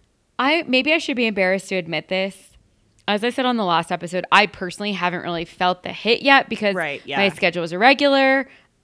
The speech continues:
Speaker 1: I'm kind of an introvert anyway. It's kind of been fine. But, like, no, why would you? I just thought that sounded annoying.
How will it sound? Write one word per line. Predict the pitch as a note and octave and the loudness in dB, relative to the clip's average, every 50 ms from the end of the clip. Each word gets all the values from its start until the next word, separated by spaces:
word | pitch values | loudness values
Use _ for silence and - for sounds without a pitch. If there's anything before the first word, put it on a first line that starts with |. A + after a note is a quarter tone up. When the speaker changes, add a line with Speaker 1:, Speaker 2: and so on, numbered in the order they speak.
| _ _ - | _ _ -2
Speaker 1:
I'm | F#3 F#3 F3+ F3+ F3+ F3+ | 0 2 2 0 -2 -2
kind | - F3+ F3+ F3 | -2 -2 0 0
of | F3 | -2
an | E3+ E3+ | -2 -2
introvert | E3+ F3 E3 - F3+ D#3 D#3+ D3 - | -4 -4 -4 -6 -6 -6 -6 -4 0
anyway. | - B3 C4+ C#4 C#4 C#4 C#4 C4+ C4 C4 B3+ B3+ B3+ B3+ B3+ B3+ B3 B3 - _ _ | 2 2 2 2 2 4 4 4 4 4 4 2 0 0 -2 -2 -4 -8 -12 _ _
It's | _ - | _ -18
kind | - - E3 E3 | -12 -10 -8 -6
of | D#3 | -6
been | D#3+ D#3 - - | -8 -8 -8 -6
fine. | - A#3+ B3 B3 A#3+ A#3+ A#3+ A#3+ A#3+ A#3+ A#3 _ _ _ _ _ _ _ - - _ _ _ _ _ _ - - | -4 -2 -2 0 0 0 -2 -2 -4 -6 -8 _ _ _ _ _ _ _ -20 -20 _ _ _ _ _ _ -12 -4
But, | - B3 B3 B3 A3+ G#3+ G#3 G#3 - - _ _ _ _ _ _ _ _ _ _ _ _ _ _ _ _ _ _ _ _ _ _ _ _ _ _ _ - | 0 2 4 4 4 4 2 0 -2 -4 _ _ _ _ _ _ _ _ _ _ _ _ _ _ _ _ _ _ _ _ _ _ _ _ _ _ _ -8
like, | - A#3+ A#3+ A#3+ - | -6 -6 -6 -6 -6
no, | G#3 B3+ C#4 C#4+ B3+ | -4 -2 0 0 -2
why | F3 D#3+ F#3+ G3+ G#3+ | -2 -2 -2 -2 -2
would | A3 B3 B3 - A#3+ | -2 -2 -4 -6 -6
you? | B3 A#3+ A#3 - - _ _ _ - - | -6 -6 -6 -8 -12 _ _ _ -4 -4
I | G3+ A#3+ | -4 -2
just | - C4+ - | -4 -4 -2
thought | D#4+ D4+ D4+ | -2 -2 0
that | D4 C#4 B3+ | 0 -2 0
sounded | - B3+ A#3+ A#3+ A#3+ A3 | -2 -4 -4 -4 -4 -2
annoying. | G#3+ G3 F#3 G3 A3 G#3 D#3 F#3 | -2 -2 -2 -2 -2 -2 -4 -6